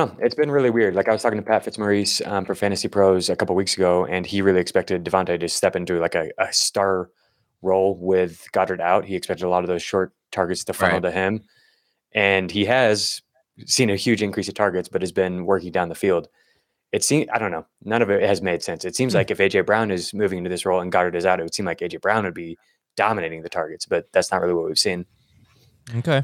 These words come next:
Speaker 2: I still feel like they're under, they're, like, misutilizing Devontae Smith anyway in this offense. Remember him at Bama, how they used so much of that,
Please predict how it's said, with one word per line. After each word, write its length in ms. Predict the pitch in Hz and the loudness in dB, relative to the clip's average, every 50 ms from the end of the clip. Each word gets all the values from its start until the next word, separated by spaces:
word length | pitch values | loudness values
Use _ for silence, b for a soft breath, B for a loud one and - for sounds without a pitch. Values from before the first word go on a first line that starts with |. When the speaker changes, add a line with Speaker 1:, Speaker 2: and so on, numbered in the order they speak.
| - - | 0 -2
Speaker 2:
I 80 | - 131 | -2 -2
still 200 | - - 196 151 | 0 0 0 2
feel 180 | - 151 135 | 2 2 4
like 180 | 120 113 107 - - | 4 4 2 2 0
they're 160 | 107 101 85 | 2 2 2
under, 320 | 87 98 101 92 95 87 85 - | 2 0 0 0 0 -2 -2 -4
they're, 160 | - 104 98 92 | -4 -4 -2 0
like, 180 | 98 92 - | 0 -2 -2
misutilizing 960 | - 87 95 98 - - 92 92 95 92 85 82 80 80 78 - 85 76 73 | -2 -2 -2 0 0 0 -2 -2 0 0 0 0 0 0 -2 -2 -4 -6 -6
Devontae 360 | - - 87 85 80 90 82 | -4 -2 -2 0 0 -2 -2
Smith 220 | - - 85 80 90 | -2 -2 0 0 0
anyway 320 | 85 82 80 78 78 76 | 2 2 2 0 0 -2
in 80 | 76 76 | -2 -4
this 140 | 76 - | -4 -2
offense. 340 | 87 76 78 - 78 78 - | 0 0 0 -2 -4 -6 -4
Remember 260 | 101 107 123 147 180 160 | -2 0 0 2 2 2
him 100 | 151 147 | 2 2
at 160 | 135 110 82 | 0 0 -2
Bama, 300 | - 95 95 101 107 101 | -2 -2 0 0 0 2
how 160 | 101 101 95 87 | 2 0 0 0
they 100 | 92 90 | -2 -2
used 240 | 90 98 95 92 - | -2 -2 -4 -4 -4
so 140 | - 92 92 | -4 -4 -4
much 220 | 95 90 - - | -4 -4 -6 -6
of 80 | - - | -6 -4
that, 180 | 87 82 - | -4 -4 -6